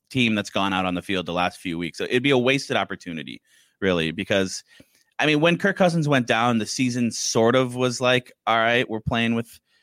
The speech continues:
house money here." Like, there's, there's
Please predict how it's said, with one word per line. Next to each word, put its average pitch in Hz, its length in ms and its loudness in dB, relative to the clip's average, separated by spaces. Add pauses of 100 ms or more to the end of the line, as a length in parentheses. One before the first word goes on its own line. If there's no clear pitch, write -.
(120)
house 127 320 0
money 131 300 2
here." 139 320 2
Like, 110 240 0
there's, 110 400 -4 (540)
there's 120 260 0